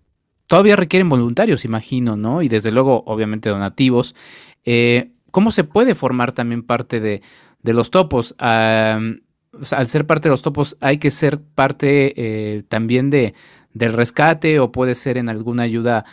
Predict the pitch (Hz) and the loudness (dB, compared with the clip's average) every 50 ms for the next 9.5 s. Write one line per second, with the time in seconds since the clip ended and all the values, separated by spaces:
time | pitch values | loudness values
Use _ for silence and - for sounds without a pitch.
0 | - - _ - 120 117 120 127 117 113 110 110 110 107 - - - - - - | -20 -20 _ -8 -6 -6 -4 -4 -6 -6 -6 -6 -8 -8 -12 -16 -20 -20 -16 -16
1 | - 123 - - 117 120 135 156 165 156 - 170 151 - 156 151 156 156 139 - | -16 -8 -4 -2 0 2 2 2 2 2 -2 -4 -4 -2 0 0 0 0 -2 -4
2 | 147 139 - 147 143 147 156 151 151 - 135 123 127 131 131 127 - 139 127 123 | -8 -6 -2 -2 0 0 0 -2 -4 -4 -4 -4 -4 -4 -6 -6 -6 -6 -6 -6
3 | - - 110 - - 127 123 120 117 110 110 110 110 110 107 - 139 151 156 156 | -8 -10 -10 -8 -6 -4 -2 -2 -2 -4 -4 -4 -6 -4 -2 -2 0 0 0 0
4 | 151 147 - - 170 165 160 165 165 165 156 151 147 156 151 147 151 - - 147 | -2 -2 -2 -4 -6 -4 -4 -4 -4 -2 -4 -4 -4 -6 -8 -8 -8 -8 -8 -8
5 | 143 - 143 127 127 123 - - - - 110 104 101 101 - - 120 120 131 135 | -6 -4 -4 -2 -2 -4 -4 -6 -8 -6 -6 -6 -6 -6 -8 -6 -4 -2 -2 0
6 | 147 151 147 160 156 147 165 151 147 - - 131 123 127 - - 131 - 127 110 | 0 0 -2 -2 -2 -2 -2 -2 -2 -4 -4 -4 -4 -4 -6 -8 -8 -8 -8 -8
7 | - - 110 113 110 113 110 120 117 - - 123 117 113 107 - - 110 104 101 | -8 -8 -8 -6 -6 -6 -6 -8 -8 -8 -8 -6 -6 -6 -8 -10 -10 -10 -10 -10
8 | 95 95 - - _ - - - - - _ _ - 113 - - 110 110 107 - | -10 -12 -14 -16 _ -20 -20 -20 -20 -20 _ _ -10 -8 -6 -4 -4 -4 -4 -6
9 | - 117 - - 120 113 120 120 113 104 | -8 -10 -4 -4 -2 -2 -2 -2 -4 -6